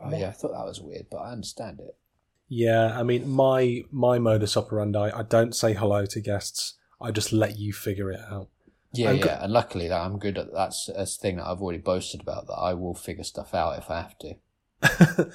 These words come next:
Speaker 2: <laughs> Just like the person who sent that tweet and solved Interstellar, you solved this.
Speaker 1: Yeah.
Speaker 2: In,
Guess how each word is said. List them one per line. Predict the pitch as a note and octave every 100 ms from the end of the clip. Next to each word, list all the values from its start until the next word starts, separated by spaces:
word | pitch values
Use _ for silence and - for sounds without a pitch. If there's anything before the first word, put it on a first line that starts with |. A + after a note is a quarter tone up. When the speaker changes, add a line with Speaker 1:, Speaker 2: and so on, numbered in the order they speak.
| -
Speaker 2:
<laughs> | - -
Just | D3 -
like | C#3+ D#3
the | A#2+
person | B2 A#2+ A2+
who | A#2+
sent | A2 B2 A2+
that | A2+ G2+
tweet | - A#2+ G#2+
and | G#2+
solved | - A2 G#2 A2
Interstellar, | G2+ F#2+ - G2+ G2+
you | G#2+ A#2+ B2
solved | - A#2+ A#2 - -
this. | A2+ - - - _ _ _ -
Speaker 1:
Yeah. | A#2+ C3
Speaker 2:
In, | A2 A2+